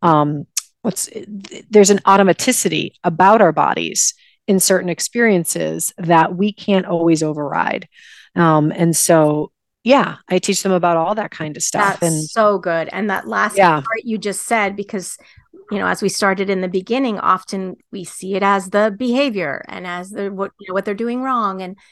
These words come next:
Speaker 2: understanding the automaticity. Well, I can't say it properly, but the automatic, uh, responses that happen in our autonomic nervous system, that it's not always a choice.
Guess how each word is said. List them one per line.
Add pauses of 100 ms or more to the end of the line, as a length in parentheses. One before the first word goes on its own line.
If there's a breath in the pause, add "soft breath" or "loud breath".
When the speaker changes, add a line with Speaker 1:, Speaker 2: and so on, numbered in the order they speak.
(360 soft breath)
Speaker 2:
understanding
the (100)
automaticity.
Well,
I
can't
say
it
properly,
but
the
automatic, (1080 soft breath)
uh,
responses
that
happen
in
our
autonomic
nervous
system, (340)
that
it's
not
always
a
choice.